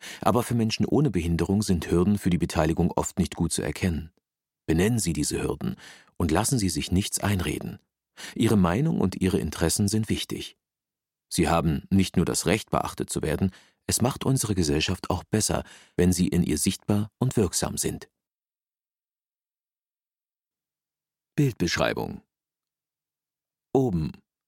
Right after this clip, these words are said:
Porträtfoto von Konstantin Pott. Mittig Porträtfoto von Oliver Kirchner. Unten Porträtfoto von Katrin Gensicke.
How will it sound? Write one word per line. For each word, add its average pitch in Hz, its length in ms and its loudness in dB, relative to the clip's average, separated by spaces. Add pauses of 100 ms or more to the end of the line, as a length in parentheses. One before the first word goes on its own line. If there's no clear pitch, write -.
(180)
Porträtfoto 110 840 0
von 71 280 -6
Konstantin 107 640 -2
Pott. - 320 -10 (1160)
Mittig - 580 -2 (600)
Porträtfoto 101 760 0
von 85 220 -2
Oliver 87 360 -2
Kirchner. - 540 -4 (1120)
Unten 95 500 -2 (720)
Porträtfoto 104 840 0
von - 320 -6
Katrin 117 400 -2
Gensicke. 95 540 -2